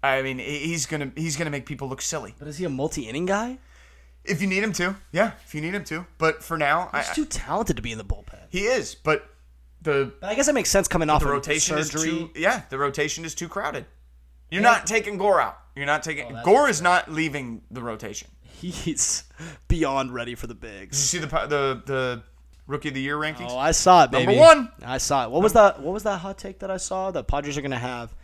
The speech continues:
Speaker 1: All of 'em?
Speaker 2: M V P, Rookie of the Year, Coach of the Year, Reliever of the Year. Am I missing anything?
Speaker 1: I think
Speaker 2: Is that
Speaker 1: that's
Speaker 2: it?
Speaker 1: it.
Speaker 2: Right? Taylor Rogers.
Speaker 1: Rogers, Melvin,
Speaker 2: Gore,
Speaker 1: Gore.
Speaker 2: Melvin,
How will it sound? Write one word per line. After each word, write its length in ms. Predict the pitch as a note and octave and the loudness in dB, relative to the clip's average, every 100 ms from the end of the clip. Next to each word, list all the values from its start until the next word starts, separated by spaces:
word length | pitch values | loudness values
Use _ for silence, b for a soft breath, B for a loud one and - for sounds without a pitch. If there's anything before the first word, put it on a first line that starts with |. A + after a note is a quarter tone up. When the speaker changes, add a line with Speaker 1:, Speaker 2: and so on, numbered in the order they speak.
| b b b | b b b
Speaker 1:
All 220 | D3 C#3 D3 | 0 0 2
of 40 | |
'em? 60 | D#3 | 2
Speaker 2:
M 100 | F3+ | 2
V 60 | |
P, 320 | E3+ C#3+ C#3+ C#3+ | 0 0 -2 -4
Rookie 360 | A2+ C3+ F3 | -6 -6 -2
of 60 | F3 | -2
the 80 | E3+ | -2
Year, 360 | B2+ B2 A#2+ | -8 -8 -8
Coach 360 | A#2+ - B2+ - | -8 -6 -6 -6
of 60 | D3 | -8
the 80 | |
Year, 440 | C#3+ B2 A#2+ A2+ A2 | -8 -8 -8 -10 -10
Reliever 500 | A2+ A2 A#2 C3 C#3 | -12 -12 -10 -8 -8
of 120 | C3 | -10
the 80 | C#3 | -12
Year. 580 | A#2 A2 G#2+ G#2 A2 - - - - | -12 -12 -12 -14 -16 -20 -20 -20 -18
Am 60 | A2 | -14
I 40 | |
missing 280 | A2+ - D3 | -10 -10 -12
anything? 380 | D3+ D#3+ F3+ F3+ - - - - - | -16 -18 -20 -20 -20 -20 -20 -20 -18
Speaker 1:
I 40 | B2 | -12
think 100 | A#2+ | -8
Speaker 2:
Is 60 | |
that 60 | A2+ | -8
Speaker 1:
that's 120 | C#3 | -8
Speaker 2:
it? 40 | A#2 | -8
Speaker 1:
it. 80 | - - - - - | -12 -18 -20 -20 -18
Speaker 2:
Right? 280 | A#2+ D#3 - - - | -14 -14 -16 -20 -20
Taylor 240 | - D3 E3 | -10 -4 -2
Rogers. 760 | C#3 C3+ C3 C3 C#3+ D3 - - - | 0 -2 -4 -8 -8 -10 -16 -20 -10
Speaker 1:
Rogers, 680 | C3 D3 D3 F3 F3 - - - | -4 -2 -4 -8 -10 -12 -18 -20
Melvin, 460 | C3+ C3+ C#3 B2+ D3 | -6 2 2 2 0
Speaker 2:
Gore, 380 | C3 C3+ C#3+ - - | 0 -2 -6 -12 -20
Speaker 1:
Gore. 440 | A#2+ A#2+ C3+ B2 A#2+ | -12 -4 -2 0 -2
Speaker 2:
Melvin, 280 | B2+ C3+ | -4 -10